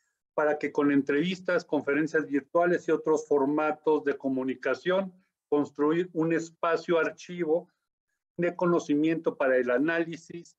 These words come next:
y entendimiento de las obras visuales a través de los procesos de creación técnica y conceptual, el oficio,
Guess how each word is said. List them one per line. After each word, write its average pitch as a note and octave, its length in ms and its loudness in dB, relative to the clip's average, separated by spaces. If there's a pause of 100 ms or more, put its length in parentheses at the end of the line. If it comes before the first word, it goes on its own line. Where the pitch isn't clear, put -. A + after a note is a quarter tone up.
y E3+ 160 -4
entendimiento C#3+ 1000 0
de D3 120 2
las B2 240 0
obras D3 360 2
visuales D#3 680 0 (680)
a E3+ 100 -2
través E3+ 320 4
de E3+ 100 2
los D3+ 180 0
procesos C#3+ 580 0
de C#3+ 180 0
creación C#3 600 0
técnica F3+ 680 -2
y D3 100 -8
conceptual, D3+ 960 0 (800)
el C3 220 2
oficio, E3 800 0